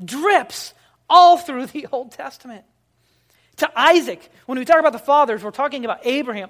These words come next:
Isaac, and Jacob. In Genesis twenty-six,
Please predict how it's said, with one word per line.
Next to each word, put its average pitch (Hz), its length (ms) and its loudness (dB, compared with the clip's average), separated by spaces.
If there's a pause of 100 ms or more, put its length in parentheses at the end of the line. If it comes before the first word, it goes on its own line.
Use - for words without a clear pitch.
(100)
Isaac, 247 460 -4
and 208 100 -12
Jacob. 226 460 -8 (360)
In 233 120 -10
Genesis 294 440 -6
twenty-six, 302 800 -8